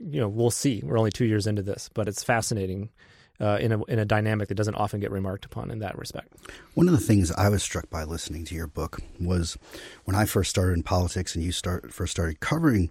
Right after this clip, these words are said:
Speaker 2: government and all these issues, there was always a discussion about the War Powers Act. It was in nineteen ninety-one when President, first President Bush went into Iraq, and when President Clinton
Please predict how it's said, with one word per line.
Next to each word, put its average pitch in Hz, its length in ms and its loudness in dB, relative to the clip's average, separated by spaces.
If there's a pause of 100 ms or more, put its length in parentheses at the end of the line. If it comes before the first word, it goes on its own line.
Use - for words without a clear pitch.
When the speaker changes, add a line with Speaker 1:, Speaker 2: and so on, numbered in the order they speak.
Speaker 2:
government 85 440 0
and 85 200 0
all 82 240 0
these 85 220 -2
issues, 85 400 -2 (260)
there 113 100 2
was 95 120 0
always 147 300 4
a 127 60 4
discussion 98 560 0
about 87 380 0
the 95 100 2
War 85 300 2
Powers 78 480 -6
Act. - 340 -14
It 80 100 -10
was 71 220 -8
in 78 200 -2
nineteen 87 380 0
ninety-one 85 680 4 (420)
when 80 180 0
President, 87 360 2
first 87 200 0
President 85 320 0
Bush 87 220 0
went 82 220 0
into 80 480 -4 (320)
Iraq, 85 460 0 (380)
and 98 500 2 (320)
when 90 140 0
President 82 360 4
Clinton 92 480 2